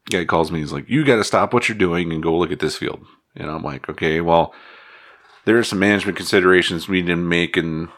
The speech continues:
these other fields that are, are doing pretty well. We need to kinda, uh, focus on these as well." And he's like, "Nope, I don't care about those. Those look fine. We need to look at this field."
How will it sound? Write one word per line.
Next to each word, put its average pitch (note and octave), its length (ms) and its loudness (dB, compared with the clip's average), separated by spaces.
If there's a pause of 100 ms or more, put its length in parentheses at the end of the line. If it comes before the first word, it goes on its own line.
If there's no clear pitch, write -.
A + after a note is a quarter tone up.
these F2 180 -4
other A2+ 200 2
fields D2+ 340 -6
that D2 120 -8
are, C#2+ 220 -6 (260)
are E2+ 80 -4
doing D#2+ 260 -6
pretty E2 180 -2
well. D#2+ 460 2
We F2+ 100 -2
need E2 180 -6
to D2+ 100 -2
kinda, D#2 460 -2 (220)
uh, C2+ 160 -8
focus F2 340 -4
on D#2 140 0
these E2 240 0
as D2+ 160 -8
well." E2 480 2
And D#2+ 240 -4
he's D#2 160 -4
like, D2+ 140 -4
"Nope, B2 260 0
I A2 80 4
don't G#2+ 160 0
care G#2+ 80 2
about F2+ 180 2
those. F#2 220 0
Those B2 200 4
look G#2+ 180 0
fine. E2+ 260 2
We A2 60 0
need B2 160 0
to G2 80 -2
look E2 160 -2
at - 100 -16
this G#2+ 160 2
field." - 280 -8